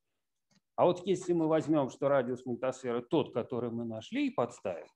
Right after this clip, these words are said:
то мы получим то, что не, не надо никаких дополнительных предположений, оно всё и так должно быть. Причём эти вот формулы, которые здесь написаны, они, в общем-то, не, не,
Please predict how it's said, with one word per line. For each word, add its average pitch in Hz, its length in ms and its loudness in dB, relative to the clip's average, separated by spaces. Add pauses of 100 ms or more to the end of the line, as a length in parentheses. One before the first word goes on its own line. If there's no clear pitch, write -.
(180)
то 110 60 -10
мы 170 140 -2
получим 143 500 -4
то, 233 160 -6
что 151 200 -8
не, 123 300 -4
не 156 140 4
надо 127 280 4
никаких 117 520 -4
дополнительных 117 640 -4
предположений, 120 760 -6
оно 113 200 -8
всё 123 240 -10
и 156 140 -8
так 110 240 -8
должно 107 380 -6
быть. 123 360 -8 (920)
Причём 202 320 2
эти 202 180 0
вот 170 220 -2
формулы, 226 600 0
которые 127 320 0
здесь 120 220 -6
написаны, 123 600 -10
они, 160 240 0
в 175 60 2
общем-то, 170 400 -4
не, 170 220 2
не, 165 400 0